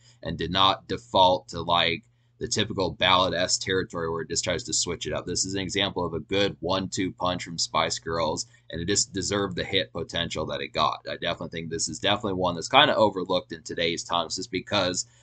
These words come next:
I know that it's not nineteen ninety-seven, nineteen ninety-eight anymore, but just to be able to say, to be able to hear this tune, this is kind of an overlooked one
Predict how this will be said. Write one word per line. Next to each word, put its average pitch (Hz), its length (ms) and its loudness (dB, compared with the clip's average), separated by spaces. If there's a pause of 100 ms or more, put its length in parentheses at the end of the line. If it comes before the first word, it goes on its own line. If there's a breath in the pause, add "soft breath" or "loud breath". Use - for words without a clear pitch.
(120)
I 90 80 2
know 104 240 8
that 101 160 2
it's 95 160 -2
not 95 200 0
nineteen 92 380 -2
ninety-seven, 87 640 -2
nineteen 82 320 -6
ninety-eight 80 500 -2
anymore, 78 320 -6
but 92 140 -6
just 120 140 -2
to - 40 -14
be 113 100 2
able 101 180 2
to 90 40 -10
say, 95 260 2
to 85 120 -4
be 90 80 -2
able 92 180 2
to 85 100 -6
hear 95 200 -2
this 92 340 2
tune, 80 180 -4
this 104 200 -2
is 110 80 -2
kind 117 180 6
of 101 60 0
an 95 100 -2
overlooked 87 600 0
one 80 440 -2